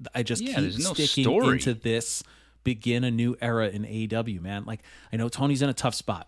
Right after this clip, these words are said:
Speaker 1: All of the planning was probably around Punk and where that was going, and he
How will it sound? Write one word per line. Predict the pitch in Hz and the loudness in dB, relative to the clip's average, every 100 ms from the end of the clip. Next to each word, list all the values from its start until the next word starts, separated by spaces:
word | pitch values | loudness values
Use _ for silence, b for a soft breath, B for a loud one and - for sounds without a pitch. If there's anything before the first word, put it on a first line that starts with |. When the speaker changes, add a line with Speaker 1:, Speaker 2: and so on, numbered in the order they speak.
| _ | _
Speaker 1:
All | 123 135 143 | -4 0 0
of | 135 | 0
the | |
planning | 120 131 131 123 | -2 2 2 4
was | 120 107 | 2 0
probably | 120 123 123 | 2 4 4
around | 120 123 120 - | 2 2 0 0
Punk | 113 92 - | -2 -2 -4
and | 98 107 | -6 0
where | 131 135 | 2 2
that | 131 123 | 2 0
was | 123 - | -2 0
going, | 120 110 104 101 | 0 0 0 -2
and | 101 | -4
he | 104 113 | -2 -4